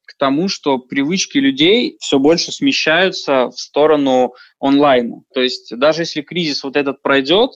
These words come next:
то вот эта волна нового такого экспириенса, она все равно оставит свой эффект на людях. Они, если за эти пару месяцев привыкнут там смотреть фильмы на Netflix, они уже там, грубо говоря,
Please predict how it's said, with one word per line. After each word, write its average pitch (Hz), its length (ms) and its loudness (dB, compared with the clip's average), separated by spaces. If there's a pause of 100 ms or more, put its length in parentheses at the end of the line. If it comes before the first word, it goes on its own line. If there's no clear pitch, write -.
(160)
то 139 340 2
вот 127 220 -4
эта 147 220 -2
волна 139 580 0 (140)
нового 135 640 2
такого 127 420 -4
экспириенса, 185 880 -4
она 131 260 -2
все - 160 -6
равно 143 340 0
оставит 139 440 0
свой 139 260 0
эффект 139 320 -2
на 131 140 0
людях. 180 420 0
Они, 135 400 -2 (160)
если 135 240 -4
за 131 140 0
эти 131 140 -2
пару 143 220 2
месяцев 135 460 0
привыкнут 139 480 0
там 117 160 -4
смотреть 127 580 -4
фильмы 131 360 -2 (280)
на 131 120 2
Netflix, 202 500 -2
они 156 680 2
уже 135 880 2
там, 123 380 -4
грубо 127 240 -2
говоря, 127 500 2